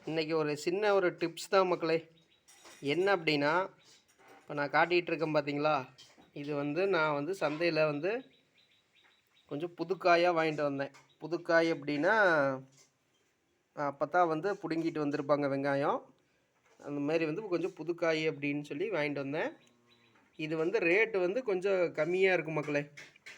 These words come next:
புதுக்காய் வாங்குனீங்க அப்படின்னா ரேட்டு வந்து கம்மியா இருக்கும்.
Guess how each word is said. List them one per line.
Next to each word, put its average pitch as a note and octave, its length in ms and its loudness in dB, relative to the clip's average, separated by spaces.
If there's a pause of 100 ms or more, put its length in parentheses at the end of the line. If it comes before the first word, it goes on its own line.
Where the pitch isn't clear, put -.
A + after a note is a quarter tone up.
(140)
புதுக்காய் F#3 520 0
வாங்குனீங்க D#3+ 540 0
அப்படின்னா C#3+ 340 0 (1040)
ரேட்டு F#3 320 2
வந்து F#3 200 2
கம்மியா F3+ 380 4
இருக்கும். C#3+ 280 -4